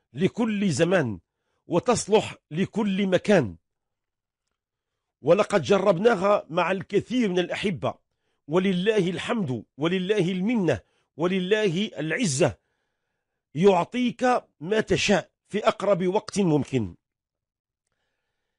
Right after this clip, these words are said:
هذه الطريقة أو هذا السر يكمن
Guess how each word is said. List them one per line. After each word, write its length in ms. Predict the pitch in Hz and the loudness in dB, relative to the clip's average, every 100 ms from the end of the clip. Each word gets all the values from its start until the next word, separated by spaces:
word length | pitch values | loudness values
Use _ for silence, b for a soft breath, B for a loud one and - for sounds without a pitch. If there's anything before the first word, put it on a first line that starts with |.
| _ _ _ - | _ _ _ -2
هذه 680 | 220 269 233 202 202 208 - _ _ _ - | 2 2 2 0 0 -2 -8 _ _ _ -4
الطريقة 640 | 165 - 185 240 - 165 160 165 | -2 0 0 0 -2 -2 -2 0
أو 180 | 160 | 2
هذا 140 | 190 170 | 2 2
السر 480 | - - 220 - - _ _ _ _ - | -2 2 2 0 -10 _ _ _ _ 0
يكمن 680 | 165 - 175 190 196 185 | 0 2 2 4 4 4